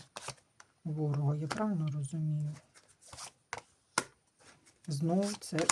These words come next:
про наш захист. Наш захист і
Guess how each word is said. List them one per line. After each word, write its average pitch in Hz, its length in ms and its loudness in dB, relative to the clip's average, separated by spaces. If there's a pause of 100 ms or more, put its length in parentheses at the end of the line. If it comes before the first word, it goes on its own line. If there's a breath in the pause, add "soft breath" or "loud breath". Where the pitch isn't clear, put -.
про 165 160 -2
наш 160 320 2
захист. 143 800 -2 (100)
Наш 156 260 0
захист 185 680 -4
і 160 220 0